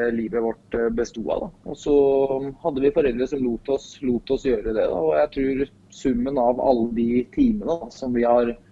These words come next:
egentlig bare lekt oss og etterlignet, eh,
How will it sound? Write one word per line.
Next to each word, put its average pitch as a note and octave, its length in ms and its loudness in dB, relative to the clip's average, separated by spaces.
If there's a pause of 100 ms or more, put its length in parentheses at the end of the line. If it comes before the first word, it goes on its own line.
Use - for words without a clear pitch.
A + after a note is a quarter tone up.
(240)
egentlig A#2+ 440 0
bare A#2+ 220 4
lekt A#2 340 -4
oss A#2 200 -8
og A#2 340 0
etterlignet, A2 960 -2 (640)
eh, A2 340 -2